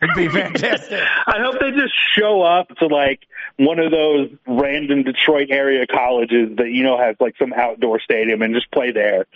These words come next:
Speaker 1: You know there's a scenario where Tampa Bay could host the N F C Championship game.
Speaker 2: Oh, that would be hysterical. If we get Tampa, Green Bay, that's fantastic to me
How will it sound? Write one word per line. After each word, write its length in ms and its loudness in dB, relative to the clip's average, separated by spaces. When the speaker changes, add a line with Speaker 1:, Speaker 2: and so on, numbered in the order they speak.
Speaker 1:
You 120 -10
know 120 2
there's 220 -4
a 60 -8
scenario 560 0
where 160 -2
Tampa 360 -4
Bay 220 -4
could 160 -4
host 300 -4
the 140 0
N 80 -2
F 80 -8
C 140 -10
Championship 580 -8
game. 260 -14
Speaker 2:
Oh, 200 -2
that 160 -2
would 120 -2
be 100 -2
hysterical. 760 -2
If 80 -2
we 100 2
get 180 -4
Tampa, 340 -4
Green 380 0
Bay, 420 -2
that's 240 -2
fantastic 680 -4
to 100 -4
me 240 -2